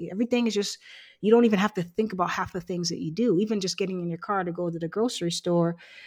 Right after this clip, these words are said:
there is no hiccup. You just kinda go without thinking. But when you're living abroad, you can't be on autopilot because, number one,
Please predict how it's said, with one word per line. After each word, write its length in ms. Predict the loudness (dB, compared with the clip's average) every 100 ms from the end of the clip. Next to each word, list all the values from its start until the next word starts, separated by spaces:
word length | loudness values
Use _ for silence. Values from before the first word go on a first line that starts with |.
| -6
there 120 | 4 6
is 120 | 6
no 100 | 2
hiccup. 400 | 2 0 0 -2
You 60 | 0
just 160 | 0
kinda 240 | 0 0 0
go 160 | 0
without 340 | 0 0 -2 -2
thinking. 320 | -4 -2 -4
But 100 | -4
when 180 | -4 -2
you're 100 | 0
living 320 | 0 2 2
abroad, 520 | 0 2 4 4 2 -2
you 80 | -10
can't 400 | -6 -4 -4 -2
be 120 | -4
on 160 | -2 -4 -4
autopilot 640 | -2 -2 -4 -4 -4 -8
because, 280 | -8 -4 -4
number 200 | -4 -6
one, 440 | -2 0 0 -4